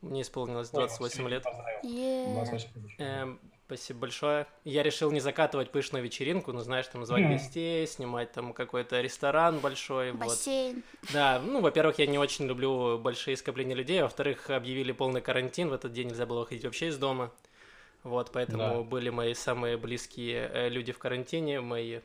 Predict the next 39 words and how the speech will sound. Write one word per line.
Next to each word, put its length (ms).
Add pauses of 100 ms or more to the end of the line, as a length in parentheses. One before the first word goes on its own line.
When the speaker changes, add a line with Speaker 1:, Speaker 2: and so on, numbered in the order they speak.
(160)
Speaker 1:
э, 120
соседки. 520
Вот 200
Маша 240
была, 200
Марина, 400 (480)
э, 320
было 220
мило. 300 (800)
А 80
еще 220
Speaker 2:
По 60
духу 200
Speaker 1:
я 80
Speaker 2:
времени, 280
Максим, 420 (220)
Speaker 1:
Что? 220
Speaker 2:
тебе 100
нужно 260
было 80
бы 80
снимать, 580
по 80
духу 220
времени 420
тебе 140
нужно 260
было 80
бы 100
снимать 300
Лепрозорий 540
про, 320
под 240
это 120
самое, 460 (260)
под 100
свой 120
день 160
рождения. 580